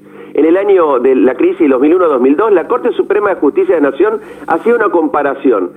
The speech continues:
Decía, "Mientras el presidente dicta D N U, el Congreso está funcionando". En un reciente fallo sobre habeas corpus, la Cámara Nacional Penal dijo claramente, "En el año dos mil veinte se sancionaron sesenta y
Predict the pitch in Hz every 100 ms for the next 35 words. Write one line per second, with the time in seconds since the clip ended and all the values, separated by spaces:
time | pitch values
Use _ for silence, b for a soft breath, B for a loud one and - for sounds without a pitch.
0 | B B 113 175 190 185 185 180 185 165
1 | 185 - 262 285 262 240 202 233 202 175
2 | 190 262 285 165 160 165 208 208 - 190
3 | 180 160 156 131 107 95 92 - B B
4 | B B - 254 285 262 269 262 240 240
5 | 254 233 185 165 165 160 151 185 151 127
6 | 139 170 - B B B B 139 160 226
7 | 240 208 160 147 151 151 190 190 165 147
8 | 123 131 - B B B 254 262 247 214
9 | 208 190 170 160 156 170 185 262 277 220
10 | 170 175 202 262 226 170 143 160 156 185
11 | 220 220 185 185 - 185 180 185